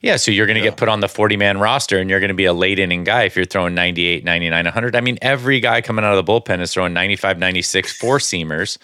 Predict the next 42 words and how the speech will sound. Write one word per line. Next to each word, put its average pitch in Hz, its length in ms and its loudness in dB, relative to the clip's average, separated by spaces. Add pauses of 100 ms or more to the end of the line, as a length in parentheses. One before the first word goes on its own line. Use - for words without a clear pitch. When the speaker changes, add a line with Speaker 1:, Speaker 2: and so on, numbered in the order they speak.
(120)
Speaker 2:
True. 98 320 -6
Speaker 1:
But 180 260 2
you 127 200 6
also 151 280 2
see 127 200 2
hitters 135 280 2
turning 120 360 0
them 107 160 2
around, 104 340 2
and 92 100 -4
there's 104 120 2
a 113 80 -2
couple 139 260 -2
of 90 80 0
factors. 80 460 -2
You 90 80 -4
know, 85 160 0
they're 90 260 2 (240)
reading 107 440 0
it 92 200 0
right 98 240 4
out 95 200 2
of 90 60 0
the 90 120 2
hand 92 440 -2
now, 92 320 0
which, 90 360 -4
you 131 60 -4
know, 85 280 -2
increases 90 540 -4
velocity 82 580 -2
'cause 85 240 -4
it'll 82 220 -2
lose 92 240 -2
velocity 82 480 0
as 76 80 -4
it 73 80 -2
heads 87 220 -2
toward 80 180 -4
the 80 80 -6
plate. 127 340 -2
But 92 220 0